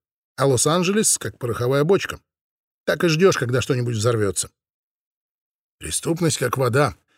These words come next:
Где бы ты ни жил, у нее везде один уровень", — сказал Кейн, глядя на дорогу.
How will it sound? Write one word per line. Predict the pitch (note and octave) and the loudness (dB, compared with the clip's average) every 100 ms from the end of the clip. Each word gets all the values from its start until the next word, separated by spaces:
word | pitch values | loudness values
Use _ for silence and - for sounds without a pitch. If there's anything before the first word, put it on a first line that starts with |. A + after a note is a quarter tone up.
| _ _ _ _ _ - | _ _ _ _ _ -4
Где | A#2+ G#3+ | 0 2
бы | F#3 | 2
ты | E3+ | 2
ни | D3 | 2
жил, | B2 E3 E3+ | 4 4 4
у | |
нее | C#3 C3+ B2+ | 4 2 2
везде | A#2+ G#2+ C#3+ | 0 0 2
один | C#3+ A#2 C3 | 2 2 0
уровень", — | C3+ C3 A2 F#2 D#2+ - | 2 2 0 -2 -8 -12
сказал | - G2+ A#2+ A2 | -8 -4 -2 -2
Кейн, | - D3+ B2+ | 0 0 0
глядя | A2 A2+ B2 A#2 | 0 0 0 0
на | A2+ | 0
дорогу. | A2 G2+ D#2 | 0 -2 -6